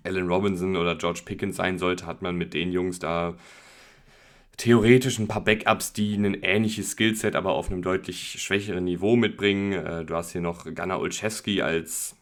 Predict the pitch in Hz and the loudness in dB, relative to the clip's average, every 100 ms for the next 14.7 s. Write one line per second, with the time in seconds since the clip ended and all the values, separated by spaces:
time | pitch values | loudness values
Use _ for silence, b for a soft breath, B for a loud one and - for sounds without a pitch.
0 | _ - 92 104 101 95 - 101 101 101 | _ -6 -2 -2 -2 -6 -2 2 2 2
1 | 92 80 85 92 - - 92 92 95 90 | 0 -2 -4 -8 -6 -2 -2 -2 -6 -2
2 | 92 92 - 95 - - - 73 82 80 | 0 0 -2 -6 -6 -10 -8 -4 -2 -2
3 | 76 71 82 87 87 58 85 85 - 98 | -4 -4 -4 -2 -2 -2 -4 -4 -8 -10
4 | 87 87 - 85 - 82 87 90 82 87 | -10 -12 -4 -2 -2 -4 -6 -4 0 -2
5 | 85 - 82 87 82 82 78 - 101 113 | -2 -10 -14 -10 -8 -8 -8 -2 0 2
6 | 98 101 98 98 B B B - 85 - | 2 2 2 -2 B B B -8 -4 -4
7 | - 87 87 - - - - 87 85 - | -2 -4 -4 -10 -12 -16 -6 -4 -4 -8
8 | 80 92 85 - 95 - 95 92 92 80 | -8 -4 -4 -2 -4 -2 -4 -2 -2 -2
9 | 80 85 87 80 76 80 82 90 78 - | -2 -2 -2 -2 2 2 2 -2 -2 -6
10 | - 85 90 104 95 92 90 90 87 95 | -6 -2 -2 -2 -2 -2 -2 -2 -4 -6
11 | 101 - 101 92 92 92 90 110 117 113 | -6 -2 -2 0 0 0 -2 -2 0 0
12 | 71 82 78 87 78 - - 73 - 82 | -2 -2 -2 -2 -2 -4 -8 -8 -8 -6
13 | 82 85 82 90 85 87 92 85 90 117 | -4 -2 -4 -6 -10 -10 -10 -6 -4 -2
14 | 104 101 101 95 - 95 95 | -2 -2 -2 -6 -2 0 0